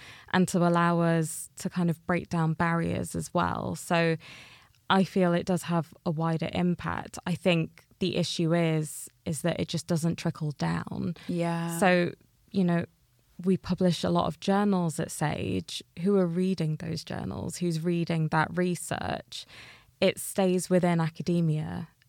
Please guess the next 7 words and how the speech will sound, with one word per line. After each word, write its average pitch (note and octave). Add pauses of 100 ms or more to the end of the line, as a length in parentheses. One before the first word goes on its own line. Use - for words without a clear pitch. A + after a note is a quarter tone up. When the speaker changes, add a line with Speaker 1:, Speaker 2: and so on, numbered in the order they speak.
(180)
Speaker 1:
and E3 (460)
that's -
where D#3+
it -
essentially D#3+
sits. -
So E3+